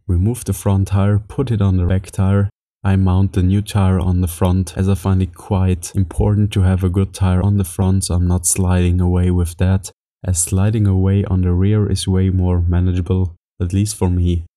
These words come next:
And furthermore, what I didn't knew that they are expensive as hell. So, like, the Continental Trail King, which I'm currently riding,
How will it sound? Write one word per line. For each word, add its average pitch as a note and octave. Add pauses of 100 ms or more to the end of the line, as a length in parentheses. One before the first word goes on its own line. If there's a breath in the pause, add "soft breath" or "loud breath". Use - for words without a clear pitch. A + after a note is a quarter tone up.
(240)
And G2
furthermore, B2
what G2+
I G2
didn't G#2+
knew G2+
that F#2+
they F#2
are F#2
expensive F#2
as F#2
hell. F2 (340)
So, G2
like, F#2
the F#2+
Continental G#2
Trail G2
King, F#2+
which F#2
I'm F2
currently G2+
riding, F2+